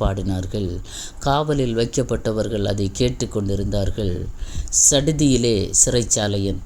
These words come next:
அஸ்திபாரங்கள் அசையும்படியாக பூமி மிகவும் அதிர்ந்தது. உடனே கதவுகள் எல்லாம் திறவுண்டது. எல்லாருடைய கட்டுகளும் கழன்று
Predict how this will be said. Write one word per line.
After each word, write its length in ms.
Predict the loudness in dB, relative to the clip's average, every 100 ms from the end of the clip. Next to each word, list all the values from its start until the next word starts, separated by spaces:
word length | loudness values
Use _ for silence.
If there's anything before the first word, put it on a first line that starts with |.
| -2
அஸ்திபாரங்கள் 720 | -2 0 0 0 0 -2 -2 -4 0
அசையும்படியாக 1000 | 2 2 0 -2 -2 -2 -2 -2 -2 -4 -4 -8 -12 -6 0
பூமி 320 | 2 4 4
மிகவும் 500 | 2 0 0 -2 -4 -6 -2
அதிர்ந்தது. 580 | 0 0 -2 -2 0 -2
உடனே 380 | -2 0 2 0 -2 -2
கதவுகள் 580 | 0 0 -2 -2 -2 -2
எல்லாம் 280 | -2 -2 0
திறவுண்டது. 680 | 0 0 0 -2 -4 -4 -4 -4 -6 -10 -12 -4 0
எல்லாருடைய 560 | 0 0 0 -2 -2 -2 -2 -4
கட்டுகளும் 580 | -4 -4 -2 -2 -2 -2 -2
கழன்று 400 | 0 -2 -2